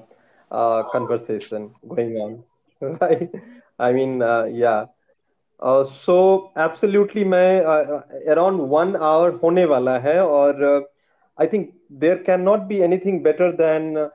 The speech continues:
कि जब हम conversation करते हैं तो taking it to a new level,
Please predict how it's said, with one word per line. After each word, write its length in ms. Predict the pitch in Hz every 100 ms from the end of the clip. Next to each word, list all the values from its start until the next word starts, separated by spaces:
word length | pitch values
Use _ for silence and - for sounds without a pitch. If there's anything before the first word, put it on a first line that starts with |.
| _ _ -
कि 80 |
जब 160 | 147 151
हम 100 | 160
conversation 580 | 151 151 147 156 180 165
करते 340 | 160 139 156
हैं 180 | 143 147
तो 120 | 160
taking 500 | - _ 160 160 190 180
it 100 | 175 175
to 140 | 170
a 20 |
new 280 | 156 151 165
level, 460 | 160 127 123 131